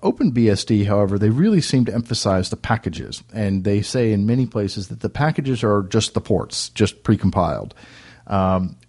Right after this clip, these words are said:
so, you know, th-, obviously they're, they're gonna have sort of, s-, you know, default settings that if you, you know, if it doesn't have what you want, you may need to recompile through ports.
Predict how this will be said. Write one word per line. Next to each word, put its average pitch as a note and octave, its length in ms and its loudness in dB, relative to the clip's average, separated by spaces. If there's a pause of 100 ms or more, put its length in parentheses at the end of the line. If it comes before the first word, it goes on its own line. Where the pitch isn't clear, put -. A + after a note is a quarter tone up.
(160)
so, G#2 440 0 (180)
you B2 160 0
know, F#2+ 180 4
th-, F#2+ 200 -6
obviously G#2 640 2
they're, A2+ 220 -4
they're G#2+ 220 -2
gonna G2+ 160 2
have F#2+ 200 0
sort F#2+ 180 -6
of, F2 80 -8 (100)
s-, - 280 -12
you G#2+ 140 -2
know, F2 80 2
default - 640 0
settings G2+ 560 0
that G#2 180 -2
if A2+ 160 -4
you, G#2 380 0
you G2+ 140 -2
know, F#2 120 0
if F#2 120 -4
it F#2+ 60 -8
doesn't A2+ 240 2
have G#2+ 300 2
what - 180 -4
you G2 60 -2
want, G#2 280 0
you G2 80 -6
may G2+ 160 2
need F#2+ 180 0
to G2 80 0
recompile F2 680 0
through F#2+ 200 -4
ports. G2 540 -2